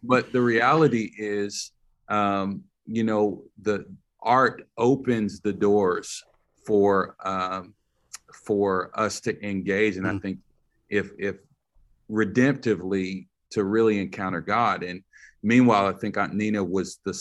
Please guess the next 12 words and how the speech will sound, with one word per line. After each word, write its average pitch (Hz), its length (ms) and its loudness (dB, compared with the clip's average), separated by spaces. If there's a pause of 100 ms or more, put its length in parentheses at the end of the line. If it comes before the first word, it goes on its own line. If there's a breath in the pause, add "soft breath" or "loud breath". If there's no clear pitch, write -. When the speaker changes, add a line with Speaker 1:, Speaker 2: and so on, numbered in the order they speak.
(120)
Speaker 1:
she - 220 -2
provided 107 680 0
the, 95 140 -4 (160)
the, 92 320 -4
the 98 60 -8
soundtrack 110 680 -2
for 95 140 -6
the 90 100 -4
lament 92 600 -2 (560)
Speaker 2:
Right. 98 140 -2
Speaker 1:
of 92 360 0 (140)
Speaker 2:
Yeah. 107 260 0